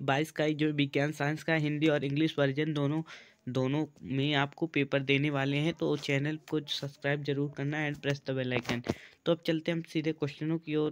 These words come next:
तो इससे पहले आप देख सकते हैं कितने अंक के कितने क्वेश्चन आने वाले, इंग्लिश मीडियम भी वाले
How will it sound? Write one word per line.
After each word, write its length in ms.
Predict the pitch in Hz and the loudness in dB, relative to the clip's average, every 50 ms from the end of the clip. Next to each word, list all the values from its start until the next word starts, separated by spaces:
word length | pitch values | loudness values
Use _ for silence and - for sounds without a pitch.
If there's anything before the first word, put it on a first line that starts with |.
| 147 - | -2 -4
तो 180 | 151 147 147 - | -2 -2 0 -2
इससे 300 | 143 143 - - 165 165 | -2 -4 -4 -6 -6 -4
पहले 360 | - 147 143 151 165 165 175 - - - - - - - - | -4 -2 0 0 0 0 -2 -4 -12 -20 -20 -14 -6 0 0
आप 100 | 147 151 | 0 0
देख 280 | 147 139 156 156 160 | 2 4 4 4 4
सकते 320 | - - 147 151 _ - - | 2 -2 -6 -6 _ -8 -8
हैं 80 | 160 | -8
कितने 320 | 160 - - - 156 156 151 | -8 -8 -8 -6 -4 -4 -4
अंक 180 | 151 151 143 | -4 -6 -6
के 80 | 151 165 | -8 -8
कितने 300 | 165 - - - 156 151 | -8 -8 -8 -6 -6 -4
क्वेश्चन 360 | 147 151 139 - - 143 143 | -4 -4 -4 -4 -4 -2 -2
आने 200 | 135 135 139 151 | 0 0 0 0
वाले, 240 | 143 131 135 151 156 | -2 0 0 0 0
इंग्लिश 300 | 156 156 151 156 156 - 143 | 0 0 -2 -4 -6 -4 -4
मीडियम 340 | 143 139 139 147 147 147 139 | -2 -2 -2 -2 -2 -2 0
भी 140 | 151 175 | 2 2
वाले 360 | 175 156 139 131 135 156 170 | 2 4 2 2 2 0 0